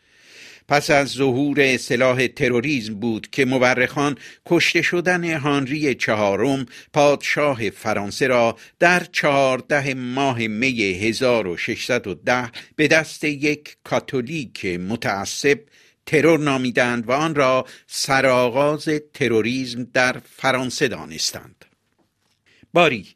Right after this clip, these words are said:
دورهٔ ترور در انقلاب فرانسه با سقوط روبسپیر در بیست و هشت ژوئیهٔ هزار و هفتصد و نود و چهار پایان یافت. از آن زمان بود که وحشت آفرینی از راه کاربست خشونت کور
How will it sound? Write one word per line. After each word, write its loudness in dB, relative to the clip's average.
دورهٔ 4
ترور 2
در 2
انقلاب 0
فرانسه -2
با 2
سقوط -2
روبسپیر 0
در 2
بیست -8
و 2
هشت -2
ژوئیهٔ 0
هزار 0
و -2
هفتصد -4
و -4
نود -4
و -14
چهار -2
پایان 0
یافت. -18
از 0
آن 0
زمان 0
بود -4
که -2
وحشت -2
آفرینی 0
از -2
راه 0
کاربست 0
خشونت -6
کور -6